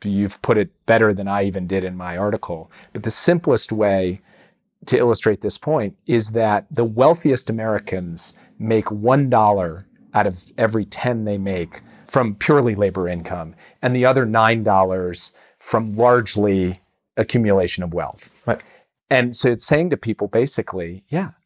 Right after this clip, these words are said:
Speaker 1: right now, the tax system is skewed, and in a way,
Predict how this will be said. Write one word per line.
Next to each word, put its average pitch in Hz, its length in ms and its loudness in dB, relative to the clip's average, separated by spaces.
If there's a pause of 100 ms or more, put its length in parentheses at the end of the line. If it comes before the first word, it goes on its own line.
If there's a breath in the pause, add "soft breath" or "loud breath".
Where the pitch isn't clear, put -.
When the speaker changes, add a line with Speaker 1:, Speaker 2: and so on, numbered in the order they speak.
(180)
Speaker 1:
right 165 280 2
now, 120 500 2
the 113 60 -8
tax 156 340 -2
system 101 580 -6
is 104 240 -8
skewed, 156 800 -4 (440 soft breath)
and 135 260 2
in 147 140 2
a 127 60 4
way, 117 640 2